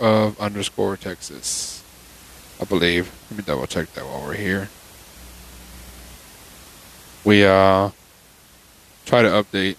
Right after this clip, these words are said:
or I try to update as often as possible. Yeah. Instagram, Fisherman underscore of underscore Texas.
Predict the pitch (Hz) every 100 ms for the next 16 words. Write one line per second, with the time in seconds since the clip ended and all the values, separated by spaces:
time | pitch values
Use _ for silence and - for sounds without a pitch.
0 | - 90 104 - 104 95 92 - 101 92
1 | 90 90 - - - - - - - -
2 | - 101 - 92 92 - 101 - 104 107
3 | 110 - - - - - - - - -
4 | 104 90 _ _ _ _ _ - _ _
5 | _ - 131 123 127 123 123 120 - -
6 | - 131 131 127 117 117 117 110 - 117
7 | 117 113 117 110 107 104 107 101 101 -
8 | 104 98 - 101 92 - 107 -